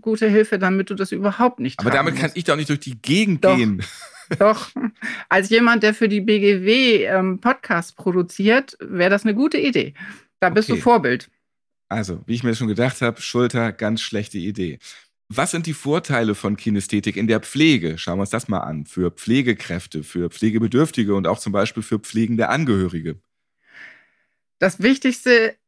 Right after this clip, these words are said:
Speaker 1: ist die Selbstwahrnehmung, mein, mein Arbeitsschutz. Ich finde Alternativen zum Heben und Tragen. Also in der Pflege
Speaker 2: Hacken-Porsche.
Speaker 1: Genau, genau.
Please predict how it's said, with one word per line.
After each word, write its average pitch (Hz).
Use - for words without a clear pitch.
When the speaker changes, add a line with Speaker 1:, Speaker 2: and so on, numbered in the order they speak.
Speaker 1:
ist -
die -
Selbstwahrnehmung, 208
mein, 180
mein 180
Arbeitsschutz. 196
Ich 226
finde 240
Alternativen 196
zum 208
Heben 190
und 170
Tragen. -
Also 170
in 190
der 175
Pflege 202
Speaker 2:
Hacken-Porsche. 87
Speaker 1:
Genau, 233
genau. 269